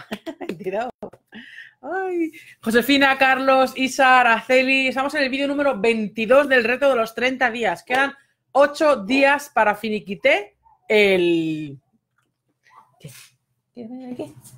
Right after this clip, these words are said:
Mirad quién tengo aquí.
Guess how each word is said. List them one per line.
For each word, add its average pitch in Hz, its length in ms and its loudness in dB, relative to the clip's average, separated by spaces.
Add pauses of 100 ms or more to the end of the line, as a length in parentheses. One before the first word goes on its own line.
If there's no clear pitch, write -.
(4000)
Mirad 247 240 4
quién 285 140 0
tengo 262 180 4
aquí. 190 300 -2